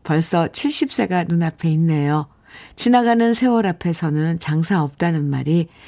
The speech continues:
실감나면서 왠지 마음이 착잡합니다." <laughs> 네, 마음이 착잡하신 이광석님,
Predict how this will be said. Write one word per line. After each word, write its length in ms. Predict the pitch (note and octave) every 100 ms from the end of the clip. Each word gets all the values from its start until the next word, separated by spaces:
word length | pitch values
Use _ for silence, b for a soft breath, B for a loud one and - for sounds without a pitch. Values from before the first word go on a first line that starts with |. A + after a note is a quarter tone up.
| B
실감나면서 1000 | - B3+ B3 B3 A3+ G3+ F3 D#3+ F3+ F#3
왠지 480 | F3+ F3 E3 D#3+ C3 b b
마음이 560 | D3 D3+ D3+ E3+ F#3 b b
착잡합니다." 1800 | - G3 - - D#3 C#3 B2 D#3+ E3+ E3+ D#3+ D3+ C#3+ C#3+ C3+ C#3+ C#3+ -
<laughs> 100 | C#3+ - D3+ - _ _ _ _ - _ - - B B B B B - - - - -
네, 460 | D3+ C3 B2+ - B B E3+ B B -
마음이 320 | D#3 D#3+ D#3+
착잡하신 1700 | F#3 F3 - F3+ E3 E3 D#3 D3+ - - - - - G3 F#3 F3+ G#3
이광석님, 920 | G3+ F#3+ F3+ E3+ F#3+ F3+ F#3 G#3+ D3